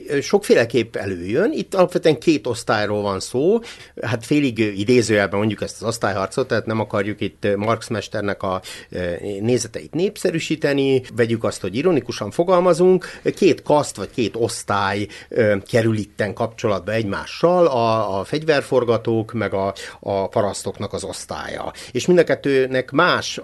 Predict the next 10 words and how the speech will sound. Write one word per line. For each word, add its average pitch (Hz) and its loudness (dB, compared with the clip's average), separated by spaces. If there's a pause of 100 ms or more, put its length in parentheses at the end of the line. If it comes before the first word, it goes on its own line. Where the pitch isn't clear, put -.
a 98 -4
szerepe 104 -2
a 82 -6
társadalomban, 117 -2
és - -6
Kurosawát 120 -2
nagyon 107 -2
izgatja 101 -8
ez, 95 -6
hogy 98 -2